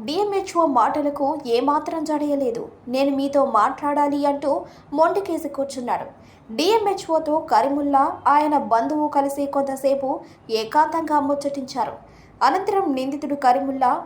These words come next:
డిఎంహెచ్ఓ ఛాంబర్ నుండి బయటకు వచ్చిన సందర్భంగా బాధితులు నిందితుడు కరీముల్లాని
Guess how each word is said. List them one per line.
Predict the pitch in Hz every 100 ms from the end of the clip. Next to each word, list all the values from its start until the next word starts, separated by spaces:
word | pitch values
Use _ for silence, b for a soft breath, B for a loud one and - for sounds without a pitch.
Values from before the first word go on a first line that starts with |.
| 220
డిఎంహెచ్ఓ | 254 294 302 285 285 277
ఛాంబర్ | 277 254 254 269 254
నుండి | 254 240 277
బయటకు | 220 226 226 262
వచ్చిన | 247 247 247
సందర్భంగా | 247 233 247 254 254 254 247 339 B B B
బాధితులు | 226 311 381 392 339 285 294
నిందితుడు | 262 240 285 294 285 277
కరీముల్లాని | 254 254 277 277 269 254 277